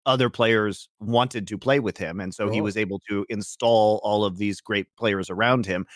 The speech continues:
Speaker 1: as well as T S M being willing to dump, you know, just having more money than everybody else,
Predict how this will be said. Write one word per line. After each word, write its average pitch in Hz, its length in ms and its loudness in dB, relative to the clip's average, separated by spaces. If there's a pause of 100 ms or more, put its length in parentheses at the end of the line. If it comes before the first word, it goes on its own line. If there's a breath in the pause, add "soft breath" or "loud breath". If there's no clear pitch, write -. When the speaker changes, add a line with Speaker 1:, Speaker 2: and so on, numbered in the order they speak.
(280 loud breath)
Speaker 1:
as 147 160 -2
well 151 280 4
as 127 160 -2
T 120 160 0
S 107 160 0
M 104 220 0
being 104 260 -2
willing 104 300 0
to 107 100 -10
dump, 104 340 0 (220)
you 139 120 -2
know, 123 60 0
just - 200 -12
having 160 300 2
more 113 140 2
money 131 260 2
than 82 120 -14
everybody 82 340 -10
else, - 240 -18